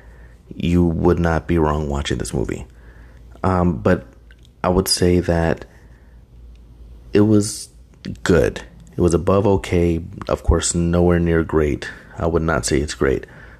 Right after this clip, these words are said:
Uh, Chris Pratt kind of just held this movie on his back 'cause he was the kind of the, the main attraction to this movie, in my opinion. Um, of course, in the previews, you can see J K Simmons in there. Um, really, there's other people, but they're not, like, big name people, you know?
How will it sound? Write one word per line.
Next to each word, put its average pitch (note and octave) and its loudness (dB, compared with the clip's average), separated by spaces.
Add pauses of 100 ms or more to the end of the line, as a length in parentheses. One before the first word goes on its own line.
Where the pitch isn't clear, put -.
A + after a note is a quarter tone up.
Uh, C#2+ -4
Chris F2+ -2
Pratt E2 0
kind E2 -2
of D2 -4
just D2 -4
held E2+ 0
this E2+ 0
movie E2 2
on D#2+ 0
his D2+ -4
back D#2 -2
'cause D2 -2 (600)
he F#2 2
was F#2 4
the F#2 0
kind F2+ 0
of F#2 -2
the, F2+ 2 (140)
the D#2+ -4
main E2+ 2
attraction D2+ -4 (240)
to D#2+ -2
this D2+ -6
movie, A#1 -4 (200)
in E2+ -2
my E2+ 2
opinion. C#2 -2 (480)
Um, E2 0
of E2 -2
course, F#2 0
in F#2+ 2
the F2+ 2
previews, F2+ 2
you E2+ -2
can F2+ -2
see F2+ 0
J E2+ 2
K E2+ -2
Simmons E2+ 0
in F2 2
there. E2+ 0 (480)
Um, C#2 -4 (1000)
really, G#2 4
there's - 2
other B2+ 4
people, A#2+ 4
but G#2+ 0
they're G2 0
not, B2+ 0
like, B2+ -2
big G#2 2
name G#2 4
people, G2+ 2
you F2 2
know? A2 2